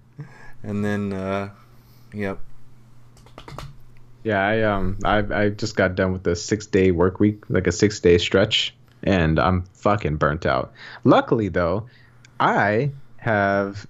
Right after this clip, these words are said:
Speaker 2: the next ten days all to myself, where I plan to work on my YouTube's
Speaker 1: Wait,
Speaker 2: channels.
Speaker 1: you're gonna be off for the next ten days?
Speaker 2: Yarp.
Speaker 1: What the fuck?
Speaker 2: Yarp.
Speaker 1: Why?
Speaker 2: And, well, 'cause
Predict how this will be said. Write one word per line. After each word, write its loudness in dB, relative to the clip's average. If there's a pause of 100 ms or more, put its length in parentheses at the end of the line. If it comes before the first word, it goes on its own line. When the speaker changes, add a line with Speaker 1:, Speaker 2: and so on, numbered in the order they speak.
Speaker 2:
the 0
next -2
ten 0
days 4
all 2
to -4
myself, 0
where 4
I 4
plan 0
to 4 (440)
work 2
on 2
my 2
YouTube's 0
Speaker 1:
Wait, -14
Speaker 2:
channels. -2
Speaker 1:
you're -4
gonna -4
be -4
off -2
for -6
the -6
next -8
ten -8
days? -10 (420)
Speaker 2:
Yarp. 4 (240)
Speaker 1:
What -4
the -6
fuck? -2 (720)
Speaker 2:
Yarp. 2 (140)
Speaker 1:
Why? 0
Speaker 2:
And, 0 (880)
well, 4
'cause 0